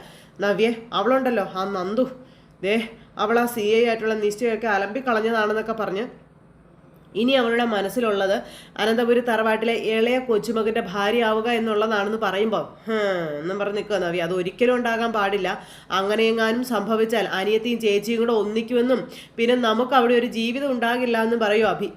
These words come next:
അപ്പം അതുകൊണ്ട് ഞാൻ ഉറപ്പിച്ച ഒരു തീരുമാനം എടുത്തു കഴിഞ്ഞു. എന്ത് വില കൊടുത്തും ആ ബന്ധം ഞാൻ തടയും അഭി.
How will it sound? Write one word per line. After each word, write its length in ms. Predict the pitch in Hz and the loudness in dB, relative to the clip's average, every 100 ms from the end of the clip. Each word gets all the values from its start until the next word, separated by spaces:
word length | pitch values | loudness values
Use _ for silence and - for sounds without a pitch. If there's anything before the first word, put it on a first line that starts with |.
| - | -10
അപ്പം 160 | 185 | -2
അതുകൊണ്ട് 380 | 202 233 277 240 156 | 0 2 2 2 -2
ഞാൻ 160 | 214 220 | -2 0
ഉറപ്പിച്ച 460 | 220 233 233 294 277 | 2 0 -2 -2 0
ഒരു 160 | 226 | 0
തീരുമാനം 480 | 226 214 233 240 233 | 0 2 2 2 2
എടുത്തു 260 | 220 226 294 | 0 0 0
കഴിഞ്ഞു. 340 | 196 190 233 - 214 | 0 2 0 0 0
എന്ത് 340 | 240 294 311 | 0 0 0
വില 180 | 233 240 | 2 2
കൊടുത്തും 380 | 220 208 226 - - - 190 | 0 0 -2 -6 -16 -12 -2
ആ 100 | 240 | 0
ബന്ധം 340 | 226 220 233 233 | 2 2 0 0
ഞാൻ 160 | 220 220 | 0 0
തടയും 380 | 208 220 302 | 2 2 2
അഭി. 220 | 254 160 | 0 -2